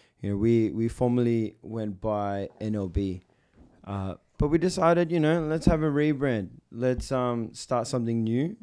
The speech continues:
Let's see if we can, uh, set our culture straight in the way that we wanted to. So we came up with Circle. Um, it has, it has a few meanings.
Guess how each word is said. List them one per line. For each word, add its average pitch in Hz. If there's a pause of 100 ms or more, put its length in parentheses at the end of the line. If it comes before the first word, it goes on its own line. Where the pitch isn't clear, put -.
Let's 113
see -
if 117
we 110
can, 110
uh, 104
set 117 (400)
our 107
culture 110
straight 107
in 107
the 104
way 101
that 101
we 107
wanted 104
to. 127
So 127
we 127
came 135
up 120
with 117 (480)
Circle. 120 (560)
Um, 110 (460)
it 135
has, 156
it 143
has 165
a 147
few 123
meanings. 107